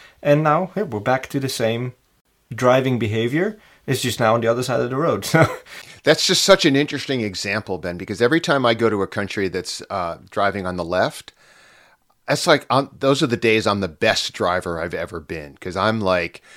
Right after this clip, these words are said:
Speaker 2: so focused on that line and where people are going, and
Speaker 1: You're so hyper-focused.
Speaker 2: I've never been a better driver than the days I've shown up in, like, Australia or something like that.
Speaker 1: Not to mention driving up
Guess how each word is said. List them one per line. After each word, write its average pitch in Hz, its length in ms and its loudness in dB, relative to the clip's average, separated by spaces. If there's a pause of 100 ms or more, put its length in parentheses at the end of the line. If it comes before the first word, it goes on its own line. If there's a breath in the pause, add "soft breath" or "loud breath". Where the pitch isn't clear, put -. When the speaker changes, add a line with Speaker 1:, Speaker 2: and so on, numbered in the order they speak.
(100 loud breath)
Speaker 2:
so 202 560 8
focused 165 680 4
on 113 160 4
that 101 240 0
line 151 520 2
and 95 160 -6
where 101 120 -4
people 101 360 -8
are 92 80 -6
going, 131 760 2
and 87 200 -6
Speaker 1:
You're 139 180 -2
so 185 420 4 (140)
hyper-focused. - 880 0
Speaker 2:
I've 113 120 -6
never 151 220 4
been 107 160 2
a 101 40 -2
better 104 280 2
driver 95 440 2
than 85 180 -6
the 85 80 -6
days 85 340 -6
I've 82 140 -10
shown 85 320 -8
up 78 180 -10
in, 82 120 -12
like, 76 200 -12
Australia 78 560 -10
or 71 140 -18
something 80 340 -16
like 78 220 -20
that. - 220 -20 (120)
Speaker 1:
Not 135 160 0
to 135 80 0
mention 127 480 0
driving 120 440 2
up 139 240 2